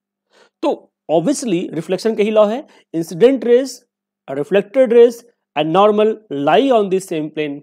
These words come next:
पहला पॉइंट। दूसरा, angle of I is equal to angle of R, ठीक है? इसको थोड़ा सा और क्लियर समझने की कोशिश करते हैं हम लोग, क्योंकि मुझे लगता है कि हौच पौच हो गया। ऐसे देखो, ये लाइट आ रही थी ऐसे,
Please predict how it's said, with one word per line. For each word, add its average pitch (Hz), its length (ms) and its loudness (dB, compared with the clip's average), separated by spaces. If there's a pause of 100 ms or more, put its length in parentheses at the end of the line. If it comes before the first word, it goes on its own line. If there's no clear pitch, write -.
पहला 127 200 -8
पॉइंट। 190 400 -6 (360)
दूसरा, 175 260 -4
angle 175 240 -2
of 170 60 0
I - 80 -18
is 175 200 -4
equal 151 300 -8
to - 0 -
angle 131 280 -6
of - 420 -18
R, - 60 -20 (440)
ठीक 170 120 -8
है? 175 180 -8
इसको 196 200 -10
थोड़ा 220 200 -6
सा 202 180 -14
और 170 140 -6
क्लियर 127 240 -14
समझने 120 320 -16
की - 80 -18
कोशिश - 180 -20
करते - 280 -18
हैं - 20 -14
हम 127 60 -12
लोग, - 260 -12 (180)
क्योंकि 180 220 -10
मुझे 156 200 -8
लगता 160 240 -8
है 170 60 -8
कि 175 140 -12
हौच 151 280 -10
पौच 143 200 -8
हो 131 80 -12
गया। 120 180 -10 (640)
ऐसे 165 140 -6
देखो, - 260 -18 (1800)
ये 160 80 -6
लाइट 180 220 -2
आ 185 60 -4
रही 196 120 -4
थी 196 120 -6
ऐसे, 190 220 -12